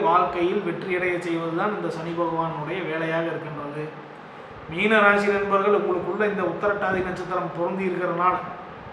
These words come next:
நீங்கள் பூரட்டாதி அல்லது ரேவதி இரண்டு நட்சத்திரங்கள் பிறந்திருந்தாலும், உத்திரட்டாதி என்ற ஒரு நட்சத்திரம் உங்களுக்குள்ளே இருக்கின்றனால,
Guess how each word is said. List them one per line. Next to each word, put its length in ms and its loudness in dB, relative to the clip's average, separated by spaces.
நீங்கள் 320 -6
பூரட்டாதி 560 4
அல்லது 300 6
ரேவதி 300 4
இரண்டு 260 -2
நட்சத்திரங்கள் 640 -2
பிறந்திருந்தாலும், 680 2
உத்திரட்டாதி 500 8
என்ற 120 4
ஒரு 160 12
நட்சத்திரம் 480 4
உங்களுக்குள்ளே 520 4
இருக்கின்றனால, 560 -2